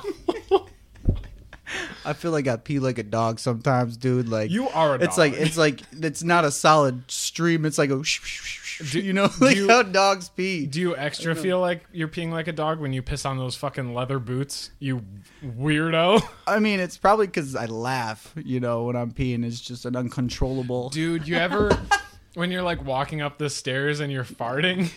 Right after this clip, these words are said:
Speaker 1: or down the stairs and it's like, <laughs> like, have you ever done that?
Speaker 2: I think maybe once or
Speaker 1: It's
Speaker 2: twice.
Speaker 1: so funny.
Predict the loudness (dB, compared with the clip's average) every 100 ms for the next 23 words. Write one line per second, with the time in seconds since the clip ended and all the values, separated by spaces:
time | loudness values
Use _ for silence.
0 | -12 _ -6 -2 -2 -2 -4 -6 -4 -2
1 | -2 -2 -4 -4 -6 -6 -12 -12 -12 -18
2 | -20 -12 -12 -12 -20 -20 -12 -10 -4 0
3 | 0 -2 -10 -14 -8 -4 0 0 2 0
4 | 0 -2 -2 -2 -4 -6 -8 -8 -8 -6
5 | -8 -4 -2 -2 -2 -4 -2 -2 -2 -2
6 | 0 4 4 2 -6 0 0 0 -2 -2